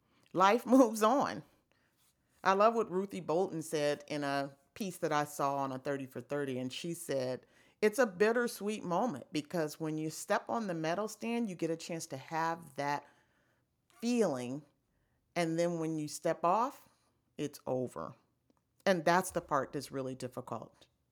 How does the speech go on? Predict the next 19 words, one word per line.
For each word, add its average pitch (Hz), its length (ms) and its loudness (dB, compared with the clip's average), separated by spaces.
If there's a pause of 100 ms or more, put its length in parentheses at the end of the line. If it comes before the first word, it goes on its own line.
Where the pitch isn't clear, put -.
(160)
to - 120 -8
figure 120 400 -4
out. 67 240 -6 (640)
How 220 520 6
do 165 140 -2
you 151 240 -2
move 196 600 0
through 165 220 0
life 143 520 -4 (300)
when 143 460 -4
it's - 440 -8 (220)
over? 120 480 -6 (1300)
You 202 100 2
see, 226 340 0 (960)
I 170 100 4
married 214 380 4
this 233 240 -4 (420)
awesome 196 400 4
guy, 160 420 0